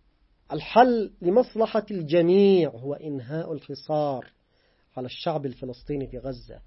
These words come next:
هو وصول الغذاء والدواء إلى الشعب الفلسطيني في غزة،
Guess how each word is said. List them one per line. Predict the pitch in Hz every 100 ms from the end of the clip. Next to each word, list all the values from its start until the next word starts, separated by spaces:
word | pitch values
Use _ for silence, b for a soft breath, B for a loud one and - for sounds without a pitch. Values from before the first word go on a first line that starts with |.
| b b b b -
هو | 160 151
وصول | 147 - 214 208
الغذاء | 165 143 135 156 170 -
والدواء | 139 127 131 131 156 151 139
إلى | 131
الشعب | 120 - 160 143
الفلسطيني | 131 - 123 - - 151 143 127
في | - 131
غزة، | 135 165 139 131